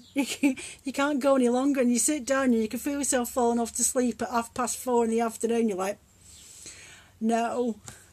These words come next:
no, Joe, you need to go and get your head down, love." So, yeah, we started painting the bedroom.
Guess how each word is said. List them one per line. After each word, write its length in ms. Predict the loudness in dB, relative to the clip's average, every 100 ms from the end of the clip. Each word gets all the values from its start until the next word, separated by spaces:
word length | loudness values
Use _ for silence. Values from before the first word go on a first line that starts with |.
| -20 -20 -12 -2
no, 280 | 0 0
Joe, 400 | -2 -2 0 2
you 160 | 0 -2
need 220 | 0 0
to 100 | -2
go 140 | -2 -2
and 80 | -2
get 180 | -4 -6
your 140 | -4
head 200 | -4 -2
down, 320 | 0 0 0
love." 300 | 0 -2 -4 -18 -20 -20 -20 -20 -20 -20 _ -10
So, 220 | -4 -2
yeah, 360 | 0 0 0 -4 -14 -20 -20 -20 _ -20 -20 -10 -6 2
we 80 |
started 380 | 4 4 4 2
painting 280 | -2 -2 -2
the 60 | 0
bedroom. 480 | 0 0 -4 -4